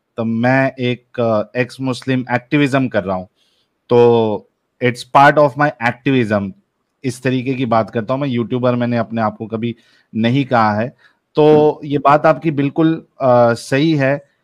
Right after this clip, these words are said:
Speaker 1: नाजिया जी, और कई लोग कह रहे हैं कि हो सकता है मोहतरमा लाइव सुन रही है, तो मैं मोहतरमा को दावत देना चाहता हूं, मैंने Twitter पे भी उनको दावत दिया था कि in case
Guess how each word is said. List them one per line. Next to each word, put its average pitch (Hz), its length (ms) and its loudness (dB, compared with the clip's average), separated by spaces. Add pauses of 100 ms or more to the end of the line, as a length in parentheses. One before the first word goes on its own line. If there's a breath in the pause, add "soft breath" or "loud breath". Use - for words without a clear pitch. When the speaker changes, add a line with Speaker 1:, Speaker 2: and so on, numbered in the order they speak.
(160)
Speaker 1:
नाजिया 113 360 2
जी, 139 180 -4
और 139 520 4
कई 147 180 4
लोग 151 240 2
कह 139 140 2
रहे 139 120 2
हैं 143 280 0
कि 139 120 -2
हो 135 300 -2
सकता 135 320 -2
है 139 60 2
मोहतरमा 127 500 0
लाइव 117 280 0
सुन 135 300 -8
रही 113 200 -2
है, 110 220 -6
तो 123 300 -4
मैं 131 220 0
मोहतरमा 139 500 2
को 151 140 -2
दावत 131 320 4
देना 131 260 0
चाहता 117 280 0
हूं, 120 80 0
मैंने 120 180 -2
Twitter 120 380 -4
पे 131 80 -2
भी 127 100 -6
उनको 120 240 -4
दावत 110 280 2
दिया 107 260 0
था 113 300 -2 (500)
कि 160 260 4 (100)
in 156 200 -2
case 165 240 0